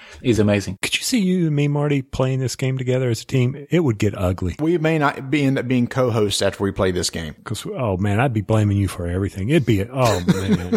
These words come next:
Speaker 3: <laughs>
Speaker 2: Why, why would you play that card? Do you not realize this?
Speaker 1: That's exactly, that's exactly what happens during every single playtest when players reveal the screens, look at each other's, uh, boards, and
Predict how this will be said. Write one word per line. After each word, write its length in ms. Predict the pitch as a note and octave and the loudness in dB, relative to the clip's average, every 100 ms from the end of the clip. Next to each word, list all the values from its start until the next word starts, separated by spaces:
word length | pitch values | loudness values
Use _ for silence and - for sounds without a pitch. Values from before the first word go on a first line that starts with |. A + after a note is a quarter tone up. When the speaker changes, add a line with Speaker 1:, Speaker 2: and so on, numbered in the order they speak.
| - | -2
Speaker 3:
<laughs> 60 | - | -2
Speaker 2:
Why, 180 | A3 | -2
why 160 | G#3+ C#4 | 0 0
would 160 | D#4 C4 | 2 0
you 80 | |
play 280 | G#3 A#3 A#3+ | 0 0 2
that 180 | G#3 C#3 | 2 0
card? 400 | - C3+ A2+ E2+ - _ - - E3+ | -2 -2 -2 -4 -12 _ -20 -8 -2
Do 80 | |
you 160 | A#3 D#4+ | 0 2
not 220 | D4+ D4 | 2 2
realize 420 | D4+ E4 E4 E4 | 2 2 2 0
this? 280 | F4+ F4 - - - | 2 0 -2 -10 -2
Speaker 1:
That's 240 | B2+ B2 | -2 0
exactly, 640 | B2 A2+ A2+ B2+ B2 A#2+ | -2 -2 0 0 0 -2
that's 240 | A2 A#2+ A#2+ | 2 2 2
exactly 460 | A#2 A2 B2+ A#2+ | 2 2 0 0
what 180 | A2+ A2 | 0 0
happens 460 | - G#2 G#2+ G#2+ G2+ | 0 0 0 -2 -2
during 300 | G#2 G#2 G2 - | -2 -2 -2 0
every 320 | A2 G#2+ G#2 | 0 0 -2
single 320 | G#2+ G2+ G2 | -4 -2 -2
playtest 580 | - G#2+ G#2 G2 G#2 G2+ | 0 2 2 2 -4 -2
when 200 | G#2 G2 | -4 -2
players 580 | - G#2+ G#2+ G#2+ - - - - - | 0 2 2 0 -4 -12 -20 -20 -2
reveal 400 | A2+ A2 A#2 A#2+ | 2 4 4 2
the 100 | A2 | 0
screens, 760 | - - C3 C3 C#3 - - - _ | -4 0 2 4 2 -2 -8 -14 _
look 280 | A2+ B2 A#2+ | 2 2 4
at 220 | A2+ G#2 | 2 2
each 180 | A#2+ - | -4 0
other's, 600 | A#2 A2 A2 G#2 - - - - - | 2 4 2 0 -8 -12 -14 -18 -8
uh, 400 | G#2+ G2+ G2+ G2+ | -4 0 0 0
boards, 580 | G2+ G2+ A#2+ B2 B2 - | -2 2 4 4 2 -2
and 380 | A#2 G#2 G#2 | 0 2 0